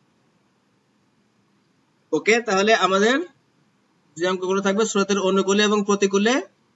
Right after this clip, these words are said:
সেক্ষেত্রে আমাদের সূত্র যেটা শিখলাম, নৌকার বেগ হবে x plus y by দুই আর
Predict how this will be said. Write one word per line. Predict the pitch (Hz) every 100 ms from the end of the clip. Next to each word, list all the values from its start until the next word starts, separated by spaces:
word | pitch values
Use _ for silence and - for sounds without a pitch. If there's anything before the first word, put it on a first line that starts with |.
| -
সেক্ষেত্রে | - 165 185 196 190
আমাদের | 196 202 196
সূত্র | 202 196 190
যেটা | 190 196
শিখলাম, | 202 190 196 208
নৌকার | 190 190 196 190 185
বেগ | 190 185
হবে | 190 233 349 - _ _ _ _ _ - 175
x | 196 - -
plus | 180 190 190 - 175 185
y | 185 175
by | 180 170 160
দুই | 175 202 285 415 _ _ _ _ _
আর | 139